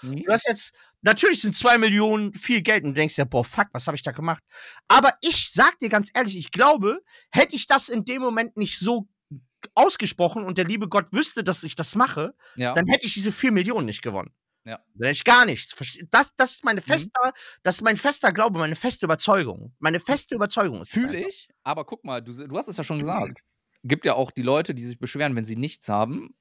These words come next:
Speaker 1: Und dann gehe ich nur mal gerne jetzt auf so Inflationsprämien, die es jetzt gibt, ne?
Speaker 2: Hm.
Speaker 1: Du gehst ja nicht davon aus, dass du welche bekommst.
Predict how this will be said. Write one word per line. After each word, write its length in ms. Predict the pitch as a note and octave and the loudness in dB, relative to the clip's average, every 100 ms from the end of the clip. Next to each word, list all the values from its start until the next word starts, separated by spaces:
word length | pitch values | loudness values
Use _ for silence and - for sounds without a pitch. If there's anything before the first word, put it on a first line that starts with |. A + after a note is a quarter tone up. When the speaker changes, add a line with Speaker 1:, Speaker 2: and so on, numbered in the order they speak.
| _ _ | _ _
Speaker 1:
Und 240 | - A#2 A#2 | -8 -4 -2
dann 480 | A2+ A2+ G#2 _ _ _ _ _ - _ _ - | -2 -4 -6 _ _ _ _ _ -20 _ _ -8
gehe 240 | C3+ B3 | 0 0
ich 160 | E4 A3 | 2 0
nur 100 | A#3+ | 2
mal 120 | A#3 | 0
gerne 260 | F#3+ G3+ | 0 -2
jetzt 100 | F#3+ | -4
auf 240 | - D#3 D#3 | -6 -8 -8
so 160 | D#3 | -10
Inflationsprämien, 1120 | C#3+ - C3+ - D#3 E3+ - _ B2+ A2+ G#2+ G2 | -10 -8 -8 -6 -6 -6 -14 _ -6 -4 -4 -6
die 140 | G2 | -8
es 140 | G2+ - | -10 -10
jetzt 200 | G2 - | -12 -12
gibt, 260 | F#2+ _ | -12 _
ne? 260 | A2 C#3+ F4 _ _ _ | -4 -4 -6 _ _ _
Speaker 2:
Hm. 320 | B2 A#2 G#2+ _ _ _ _ _ | -4 -2 -4 _ _ _ _ _
Speaker 1:
Du 80 | - | -8
gehst 200 | A#2 D#3+ | -2 -2
ja 40 | |
nicht 100 | F#3+ - | -2 -4
davon 180 | - | -4
aus, 140 | D#3+ D#3+ | -6 -8
dass 120 | D3+ | -10
du 80 | C#3+ | -6
welche 160 | C#3 | -6
bekommst. 540 | C3+ A2+ B2+ D2+ - | -8 -8 -10 -10 -16